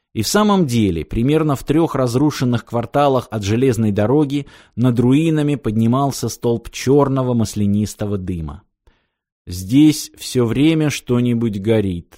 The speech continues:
ответил сталкер, даже не взглянув в указанную сторону. «Как этот город вообще не сгорел дотла после того, как все его бросили?» недоумевающе пожал плечами Василий.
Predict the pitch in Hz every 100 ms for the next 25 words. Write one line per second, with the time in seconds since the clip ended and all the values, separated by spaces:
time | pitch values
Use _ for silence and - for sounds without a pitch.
0 | - _ _ - 110 - 120 101 104 -
1 | 143 147 - 117 101 110 110 107 95 92
2 | 104 107 127 139 - - 95 95 107 101
3 | 104 101 101 - - 82 76 65 - _
4 | _ _ _ _ - 95 127 147 139 139
5 | 127 143 135 123 120 135 - - 143 160
6 | 135 107 98 110 110 104 101 98 110 131
7 | 135 113 - 107 - 101 120 127 104 -
8 | - 117 113 110 113 123 131 107 - 76
9 | - _ _ _ _ - 107 110 110 104
10 | 101 101 131 135 123 - 117 101 98 110
11 | 110 107 95 - 104 98 95 95 - 95
12 | 78 67 -